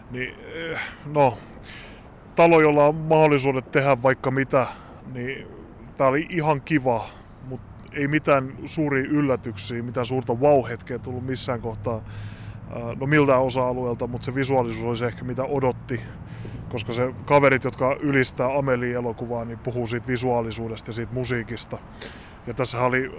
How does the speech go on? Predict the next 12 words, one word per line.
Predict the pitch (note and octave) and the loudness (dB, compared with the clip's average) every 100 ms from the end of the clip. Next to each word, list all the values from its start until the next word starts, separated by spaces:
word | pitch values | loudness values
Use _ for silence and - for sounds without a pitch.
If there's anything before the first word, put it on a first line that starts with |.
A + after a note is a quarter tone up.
| B2 C3+ | 0 2
ää, | B2+ A#2 G2+ - | 2 0 -6 -4
tää | C3+ | -2
musiikki | C3+ C#3+ C#3+ - C3+ | 0 4 4 4 -2
oli | B2+ | -2
nyt, | B2+ A#2 C#3 - - - - - - - - - - | -4 -6 -14 -16 -18 -18 -18 -18 -16 -16 -16 -16 -14
tota, | - A#2+ F3 | -10 -8 -4
tätä, | - C#3 C3+ C3+ D3+ B2+ | 2 6 6 4 -2 -2
tätä | D3 C3+ C3 | 2 4 4
varten | C3 B2 B2+ B2 - | 2 0 -6 -8 0
tehtyä | D#3+ C#3+ - C#3+ | 2 2 2 0
mu-, | C3+ D3 D3 | 0 -6 -6
musiikkia, | D3+ C#3 C3 - C#3 | -2 0 0 0 0